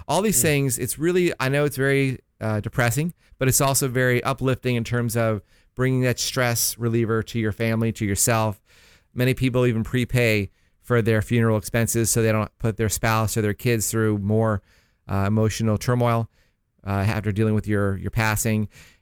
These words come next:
Speaker 1: And it's just, again, peace of mind. All this is really, Tony, about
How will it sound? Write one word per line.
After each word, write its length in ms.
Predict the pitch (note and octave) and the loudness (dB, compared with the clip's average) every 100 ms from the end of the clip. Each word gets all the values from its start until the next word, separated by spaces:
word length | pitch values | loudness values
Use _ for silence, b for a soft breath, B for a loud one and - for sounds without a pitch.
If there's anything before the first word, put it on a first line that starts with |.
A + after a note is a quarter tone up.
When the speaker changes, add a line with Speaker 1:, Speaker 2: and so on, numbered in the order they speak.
| _ | _
Speaker 1:
And 80 | D#3 | 0
it's 100 | D3+ | 2
just, 200 | G3+ - | 2 2
again, 300 | D3+ C#3+ B2 | 2 0 2
peace 280 | D3 D#3+ D#3+ | 2 2 2
of 80 | |
mind. 260 | C#3 B2 A2 | 2 2 2
All 200 | C3+ E3+ | 0 0
this 200 | F#3+ D#3+ | 2 2
is 140 | D#3 A2+ | 0 2
really, 380 | C#3 C#3+ C#3 | 2 4 2
Tony, 340 | B2 C3 B2+ B2 | 2 0 2 2
about 420 | G#2+ A2+ A2+ - | 2 0 -2 -4